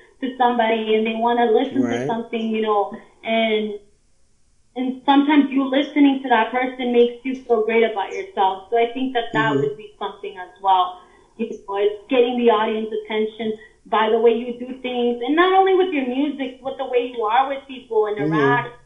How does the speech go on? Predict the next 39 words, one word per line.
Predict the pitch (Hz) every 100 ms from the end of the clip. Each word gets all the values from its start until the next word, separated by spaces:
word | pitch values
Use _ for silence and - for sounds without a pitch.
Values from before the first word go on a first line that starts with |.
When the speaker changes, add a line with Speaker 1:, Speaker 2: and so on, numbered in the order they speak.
| _
Speaker 1:
you | 233
know, | 226 220 214 208 - _ _ -
hang | 262 254
out, | 247 240 _ _ -
talk | 240 269 -
to | 262
them. | 233 214 208 196 - _ _
You | 233
know, | 240 226
I | 226 240
always | 247 262 262 - -
been, | 254 262 240 -
tr-, | 240 233 -
I've | 233 240 -
always | 254 247 254 -
tried | 254 240 247
to | 226 226
reach | 262 -
out | 247 240
to | 254
others | 233 240 240 233 214 226
and, | 214 190 - - - -
and | 226
never | 247 254 247 247
hold | 240 247 240
back | 226 226
on | 190 214
anything, | 233 240 214 208 202 202 202 190
and, | 190
Speaker 2:
Right. | 143 127
Speaker 1:
and | 190
always | 220 240 220 -
been | 233 220
like | 208 208 214
that. | - - _ _ _ _ -
Speaker 2:
Dope, | 143 156 131 110
Speaker 1:
Yeah. | 214 -
Speaker 2:
dope, | 170 175 135 110 -
dope. | - 156 120